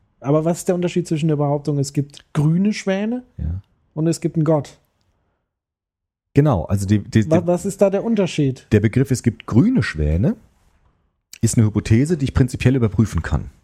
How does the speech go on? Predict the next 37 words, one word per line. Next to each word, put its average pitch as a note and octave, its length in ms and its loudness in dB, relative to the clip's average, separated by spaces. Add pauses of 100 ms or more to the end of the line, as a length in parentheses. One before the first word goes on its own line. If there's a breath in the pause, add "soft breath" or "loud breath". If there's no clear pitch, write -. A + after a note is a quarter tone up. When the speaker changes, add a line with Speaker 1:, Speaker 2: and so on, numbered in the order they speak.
(440)
Speaker 1:
Ja. A2+ 380 -8 (160)
Speaker 2:
Ja. F#2 220 -6 (800 loud breath)
Die G#2+ 80 4
Frage, A#2 280 0
es - 140 -6
gibt - 220 -4
Gott, - 420 0 (220)
ist A#2 140 0
eine A2+ 280 0 (380)
Hypothese, A#2+ 760 2
oh, - 40 0
es G#2+ 60 2
ist D3 140 -2
keine A2 180 2
Hypothese, D#2 480 -2
es C#2+ 120 -6
ist F#2+ 120 -4
ein F2+ 80 2
Glaubenssatz, G#2 760 -2 (400)
der F#2+ 100 2
nicht B2 340 0
das, C3 200 -2
den A#2 140 2
Charak-, G#2+ 320 0
das, - 260 -6 (160)
das G2 140 -6
Charakteristikum G2+ 720 -2
einer G2+ 160 0
Hypothese G#2+ 480 0
hat, - 140 -6
weil D#2 120 -2
ich D2+ 100 -4
kann G2+ 160 0
ihn F#2+ 100 -2
empirisch F#2 420 -4
nicht - 160 -2
überprüfen. - 540 -8